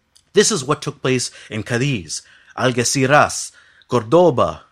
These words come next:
Granada, where the fighting in the working class neighborhoods lasted until July twenty-fourth. In Seville, General Queipo de Llano won a dramatic victory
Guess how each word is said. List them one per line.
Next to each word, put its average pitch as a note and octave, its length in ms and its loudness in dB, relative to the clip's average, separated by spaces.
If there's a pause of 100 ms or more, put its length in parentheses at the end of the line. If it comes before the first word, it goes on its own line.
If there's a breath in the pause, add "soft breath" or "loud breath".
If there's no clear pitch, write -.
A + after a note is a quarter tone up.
Granada, C3+ 720 4
where A#2 180 2
the A#2 100 -2
fighting E3 520 0
in C3+ 80 -2
the A#2 80 -2
working B2+ 340 -4
class G#2 320 -2
neighborhoods G2+ 420 -6
lasted C3+ 600 0 (180 loud breath)
until A#2 300 -8
July G2 340 -4
twenty-fourth. F#2 640 -14 (880 loud breath)
In C3+ 140 -2
Seville, D#3 560 -2 (480 soft breath)
General D3 380 2
Queipo D3 500 0
de C3+ 140 2
Llano C3 420 2
won A#2+ 300 2
a A2+ 80 -2
dramatic A#2+ 500 -2
victory F#2+ 640 -10